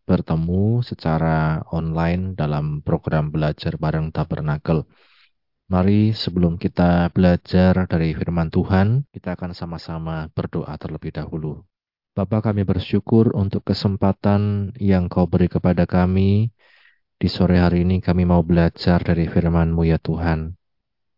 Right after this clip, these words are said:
Bukalah hati kami, pikiran kami, dan mampukan kami untuk memahami, dan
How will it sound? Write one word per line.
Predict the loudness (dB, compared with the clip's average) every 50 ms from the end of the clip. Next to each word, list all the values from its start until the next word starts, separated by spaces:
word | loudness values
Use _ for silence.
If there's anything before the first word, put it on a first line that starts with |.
| _ _ _
Bukalah | -4 -2 2 2 4 4 4 2 0 -2 -6 -4 -2
hati | -2 -2 0 -2
kami, | -2 0 0 2 2 2 0 -2
pikiran | -2 -4 -4 0 0 2 2 2
kami, | 2 2 2 4 4 4 4 4 4 4 2 0 _ _ _ _ _ _ _ _ _ _ 0
dan | 2 2 4
mampukan | 2 2 2 0 0 2 2 2 2 2 2
kami | 2 2 4 4 4 4 4
untuk | 2 2 2 0 -2 0
memahami, | 0 2 2 2 2 2 2 2 2 2 2 2 2 2 2 0 -2 -4 _ -18 -20 -20 _ _ _ _ _
dan | _ 2 4